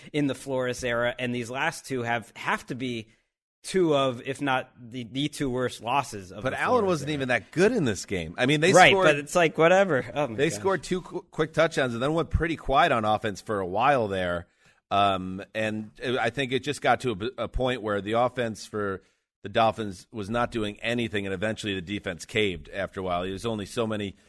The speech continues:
Speaker 2: three and outs and fruitless drives before the other side of the ball is affected by that. Of course, it's in Miami. It's hot there. It's humid. And, uh, you leave a defense on the field long enough, they are going to eventually,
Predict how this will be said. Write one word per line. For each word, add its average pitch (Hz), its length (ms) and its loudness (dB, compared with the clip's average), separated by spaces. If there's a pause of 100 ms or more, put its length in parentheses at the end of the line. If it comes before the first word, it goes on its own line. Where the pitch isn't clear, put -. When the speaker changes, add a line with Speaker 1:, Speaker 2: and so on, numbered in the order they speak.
(180)
Speaker 2:
three 110 240 -4
and 107 80 -2
outs 104 280 0
and 90 100 -10
fruitless 117 400 -6
drives 104 360 0
before 98 280 -4
the 95 100 -4
other 101 140 -4
side 98 180 -2
of 95 60 -6
the 92 100 -6
ball 98 300 -2
is 85 100 -12
affected 101 480 -8
by 87 140 -6
that. 90 260 -4
Of 87 100 -14
course, 107 280 -4
it's 98 160 -10
in 101 260 -4 (220)
Miami. 101 640 0
It's 90 260 -12
hot 104 340 0
there. 107 320 2
It's 90 160 -10
humid. 113 540 -2 (400)
And, 101 320 -2
uh, 101 200 -2 (100)
you 113 200 -4
leave 135 180 0
a 120 60 -2
defense 120 400 -2
on 110 100 0
the 104 60 -6
field 110 260 -4
long 107 300 -2
enough, 95 220 -6
they 101 160 -2
are 95 120 -4
going 95 360 -6
to 92 180 -6
eventually, 90 640 -8